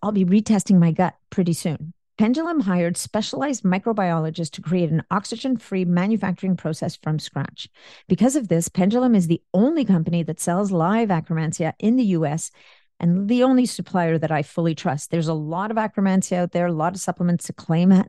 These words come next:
that they have Akkermansia, but for the most part, it's not alive. So you can try it yourself by going to pendulumlife dot com forward slash nat. You will get a discount. You will get your Akkermansia. And if I can give you a little pro tip, that is that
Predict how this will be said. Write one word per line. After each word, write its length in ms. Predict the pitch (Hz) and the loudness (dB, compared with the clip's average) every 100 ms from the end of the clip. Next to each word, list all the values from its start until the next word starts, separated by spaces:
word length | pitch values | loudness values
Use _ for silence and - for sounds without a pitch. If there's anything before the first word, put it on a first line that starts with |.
| - | 0
that 160 | 180 | 0
they 100 | 190 | 4
have 160 | 180 170 | 2 2
Akkermansia, 680 | 165 165 165 165 - 165 - - - | 0 0 2 2 0 -2 -2 -16 -4
but 120 | 165 | -2
for 100 | - | 2
the 80 | 175 | 6
most 300 | 180 202 - | 6 6 4
part, 200 | 180 147 | 0 0
it's 180 | - - | -2 -2
not 280 | 156 151 156 - | 2 2 -2 -4
alive. 580 | 156 143 139 - - _ - - | -4 -2 -4 -8 -16 _ -20 -20
So 200 | - 196 | -4 0
you 240 | 180 196 214 | 0 2 0
can 160 | 330 | 0
try 220 | 302 220 208 | -4 -2 -2
it 80 | |
yourself 520 | - 175 254 233 175 - | -4 -6 -4 -6 -10 -10
by 100 | - | -6
going 300 | 175 175 175 | -4 -2 -2
to 300 | 160 175 165 - _ | -2 -4 -4 -6 _
pendulumlife 840 | - 196 262 254 208 175 165 170 - - 147 | -2 0 -2 -2 0 0 0 -4 -8 -10 -4
dot 260 | 160 185 - | -2 -4 -6
com 340 | 165 160 160 - _ _ - | -4 -2 -2 -6 _ _ -2
forward 300 | 254 269 226 | 2 2 2
slash 480 | - 170 156 - - - | 0 -2 -2 -4 -6 4
nat. 500 | 165 165 - - - _ _ - | 6 6 2 -8 -20 _ _ -2
You 100 | 160 | 0
will 80 | |
get 160 | 160 147 | 0 -2
a 60 | 135 | -2
discount. 560 | 214 226 269 262 262 - _ - | -2 0 0 0 0 -8 _ 2
You 120 | 165 | 4
will 120 | 170 | 4
get 200 | 160 139 | 2 0
your 160 | 170 135 | -2 -2
Akkermansia. 600 | - 220 226 - 170 185 - - | 2 4 4 2 0 -2 -12 -2
And 100 | 180 | 2
if 120 | 160 | 2
I 80 | 151 | 0
can 180 | 147 160 | 2 4
give 180 | 220 214 | 4 4
you 140 | 214 | 4
a 20 | |
little 220 | 180 160 | 6 4
pro 320 | 147 - 285 311 | 2 2 2 2
tip, 320 | - 147 - - - _ | 2 0 -2 -14 -20 _
that 240 | 165 202 208 | 2 4 4
is 200 | 196 170 | 4 4
that 260 | 165 156 | 2 0